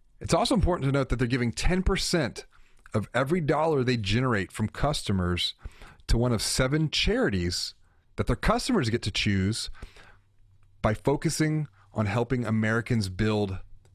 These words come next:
a bigger, better life. Now, amazingly, this makes Aspiration the industry leader in giving back, and it allows their customers to get to decide on the social causes that,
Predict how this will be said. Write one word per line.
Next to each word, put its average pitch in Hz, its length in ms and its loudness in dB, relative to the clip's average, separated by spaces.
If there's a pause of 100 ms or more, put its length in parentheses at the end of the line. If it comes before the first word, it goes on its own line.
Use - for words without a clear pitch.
(220)
a 98 80 0
bigger, 101 520 0 (140)
better 101 340 0
life. 90 340 -2
Now, 123 180 2
amazingly, 131 840 0 (440)
this 117 180 0
makes 139 320 0
Aspiration 120 920 0
the 101 280 -2 (460)
industry 143 480 0
leader 117 500 2
in 107 240 0
giving 110 340 2
back, 120 380 -2 (160)
and 123 100 2
it 120 160 0
allows 127 580 0
their 127 120 2
customers 117 1000 0 (540)
to 143 80 2
get 135 200 -2
to 123 80 -6
decide 143 500 0
on 131 140 0
the 113 80 2
social 127 420 0
causes 113 880 0
that, 117 240 -2